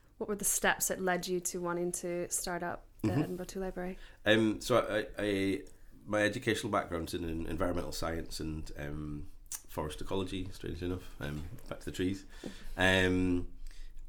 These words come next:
Speaker 2: so, so I, I, you know, I d-, I did a, an undergraduate degree in, in Stirling,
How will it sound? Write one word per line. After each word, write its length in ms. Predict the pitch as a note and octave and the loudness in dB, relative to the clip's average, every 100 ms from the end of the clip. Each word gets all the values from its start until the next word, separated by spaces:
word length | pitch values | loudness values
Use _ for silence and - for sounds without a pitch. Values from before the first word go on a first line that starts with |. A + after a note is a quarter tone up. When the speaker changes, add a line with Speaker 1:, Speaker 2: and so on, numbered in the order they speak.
| - | -4
Speaker 2:
so, 320 | - A2 G2+ | 6 8 6
so 160 | - G#2+ | 6 8
I, 140 | G2+ | 8
I, 160 | G2 F2+ | 8 6
you 340 | F2+ F2 - | 6 4 2
know, 120 | F2 E2+ | 2 0
I 40 | |
d-, 120 | - - | 0 -2
I 60 | |
did 160 | F2 D#2+ | 0 4
a, 240 | E2 D#2 | 4 4
an 80 | D#2 | 4
undergraduate 480 | E2 E2 E2 D#2 - | 2 2 0 0 -2
degree 260 | D#2+ D#2 | 0 0
in, 180 | D#2 D#2 - | 0 -2 -4
in 80 | |
Stirling, 540 | D2+ F#2 F2+ F2 E2+ | -2 2 4 2 0